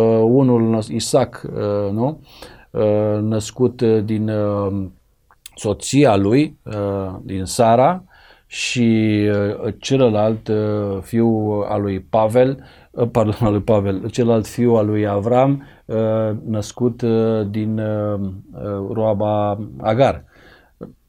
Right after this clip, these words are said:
Deci, uh, și, dar, e, Pavel nu este, cum să spun, aici mi se pare un lucru foarte interesant, că Pavel putea să spună foarte bine, uitați-vă, da, vă dau, vă dau, vă dau acest exemplu.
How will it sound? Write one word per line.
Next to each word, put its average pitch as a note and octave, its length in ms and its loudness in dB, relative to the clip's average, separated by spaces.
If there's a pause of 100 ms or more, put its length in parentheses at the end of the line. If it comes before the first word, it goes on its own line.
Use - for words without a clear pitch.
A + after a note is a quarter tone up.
(180)
Deci, - 280 -4 (280)
uh, - 80 -2
și, - 200 -8
dar, C#3+ 260 2 (160)
e, E3 300 -8 (640)
Pavel A#3 460 4
nu C4+ 320 6
este, A3+ 220 2
cum F#3+ 160 0
să F#3 100 2
spun, E3 200 2
aici F#3+ 140 2
mi F#3+ 80 0
se D#3+ 100 0
pare D3+ 160 4
un C#3+ 60 4
lucru C3+ 220 0
foarte A#2+ 200 2
interesant, A2 360 0
că A#2 80 0
Pavel F3+ 400 2
putea E3 220 2
să D#3+ 140 -2
spună D#3+ 260 0
foarte D3 300 2
bine, D3+ 140 4
uitați-vă, C#3+ 440 4
da, C3 160 4
vă B2+ 120 0
dau, B2+ 140 2
vă C3 260 4
dau, B2 400 -2
vă B2 340 2
dau A#2+ 140 4
acest A2+ 280 -4
exemplu. G#2+ 600 -2